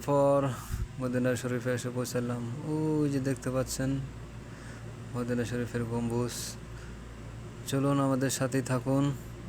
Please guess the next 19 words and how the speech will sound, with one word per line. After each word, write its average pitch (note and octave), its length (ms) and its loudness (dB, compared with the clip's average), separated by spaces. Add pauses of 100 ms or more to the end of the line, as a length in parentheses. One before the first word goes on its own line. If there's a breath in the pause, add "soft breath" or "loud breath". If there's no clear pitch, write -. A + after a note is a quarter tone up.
(100)
আর B2 180 -6
দেখতে A#2 240 -2
থাকুন A#2+ 440 0 (400)
নবীজির A2+ 380 -2
রওজা A#2 280 2
মোবারক। A2+ 460 0 (3500)
এই C3+ 160 2
যে C3+ 140 4
এটা C3 120 2
দেখতে C3 300 2
পাচ্ছেন, C#3+ 560 2 (280)
প্রথমটা C3 520 0
হযরত B2+ 320 0 (500)
মুহাম্মদ B2+ 240 0
সাল্লাল্লাহু B2+ 420 0
আলাইহি B2 280 0
সাল্লামের B2 400 -2
রওজা B2 260 2
মোবারক। A#2+ 520 0